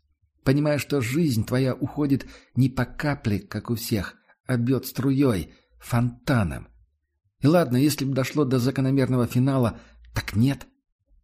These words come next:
Организм состарился, но умирать не пожелал.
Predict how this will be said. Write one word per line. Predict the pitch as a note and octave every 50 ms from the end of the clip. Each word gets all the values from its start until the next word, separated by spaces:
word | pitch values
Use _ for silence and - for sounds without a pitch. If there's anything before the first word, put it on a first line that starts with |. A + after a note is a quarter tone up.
| _ _
Организм | - G#2 A2+ A2 B2 C#3 D3 C3 A#2+ A2+
состарился, | - A#2 - - - C#3 D3+ D3 C3 - - - G2
но | G#2 A2 G#2+
умирать | - B2+ B2 A#2+ A2+ A2 B2 A#2 A2+ A2+
не | G#2+ A2
пожелал. | G#2 - G#2 G2 F#2 G2 G2 A2 C3+ C3 A#2+ F#2 - -